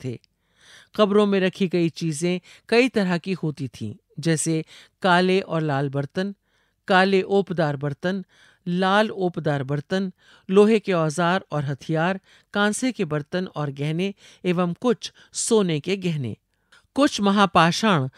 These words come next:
अंत्येष्टि स्थल होते थे, तो कुछ अन्य संभवतः मृतकों के स्मारक होते थे। ऐसा प्रतीत होता है कि महापाषाण निर्माता कृषि पशुपालक समुदाय के रहे होंगे।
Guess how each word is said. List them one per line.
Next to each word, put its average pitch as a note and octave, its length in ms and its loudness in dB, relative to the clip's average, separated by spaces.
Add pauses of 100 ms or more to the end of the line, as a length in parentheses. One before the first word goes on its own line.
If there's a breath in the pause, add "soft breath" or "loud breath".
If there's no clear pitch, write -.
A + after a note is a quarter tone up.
(260 loud breath)
अंत्येष्टि G#3+ 720 0
स्थल D#3+ 300 -4
होते C#3+ 380 -4
थे, G#3+ 140 -4 (320 soft breath)
तो G3 80 2
कुछ - 440 -2
अन्य F#3+ 320 2
संभवतः D#3 720 -2 (360 loud breath)
मृतकों G#3+ 420 2
के G3 180 -4
स्मारक F#3 440 -2
होते A#2+ 320 -8 (100)
थे। A#2+ 120 -8 (520 soft breath)
ऐसा A#3 320 4
प्रतीत F#3 440 -4
होता E3+ 280 0
है G#3 260 0 (320 loud breath)
कि A3 120 2
महापाषाण G3+ 1000 0
निर्माता D#3 640 -4 (380 loud breath)
कृषि B3+ 380 -2 (100)
पशुपालक F3+ 640 -2
समुदाय D#3 520 -2
के G3 160 -4
रहे F3 260 -2
होंगे। A#2+ 500 -8